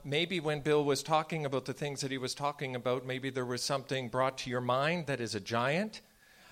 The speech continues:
something that stops you from loving, stops you from acting like Christ, stops you from whatever it is that we feel we should be in Christ. Um, God wants to slay giants.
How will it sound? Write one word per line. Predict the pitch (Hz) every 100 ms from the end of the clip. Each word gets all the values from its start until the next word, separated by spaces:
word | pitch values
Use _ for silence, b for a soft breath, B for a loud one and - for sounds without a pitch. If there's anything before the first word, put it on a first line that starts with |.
| B
something | - 143 135 139 127
that | 127 -
stops | - - 131 135 -
you | 147 139
from | 139 127
loving, | 123 131 156 165 156
stops | - - 135 135 - -
you | 139
from | 135 135 127 123 - -
acting | 127 123 127 120
like | 120 117
Christ, | - 120 131 135 -
stops | - 131 127 135 -
you | 135 143 151 B B B B B
from | - - 120 113 110 110 - b b b b
whatever | - 113 127 147 143 135
it |
is | 127 170 135 127
that | 135 -
we | 123
feel | 117 - 165 160
we | 131 135
should | - 120 98
be | 135 165 92 - _ _ _ _ _ _
in | - 127
Christ. | 110 135 147 107 - - - _ _ b b b b b -
Um, | 123 120 120 117
God | 131 131
wants | 123 135 135 -
to | - 127 131
slay | - - 135 143
giants. | 139 113 143 151 87 73 - -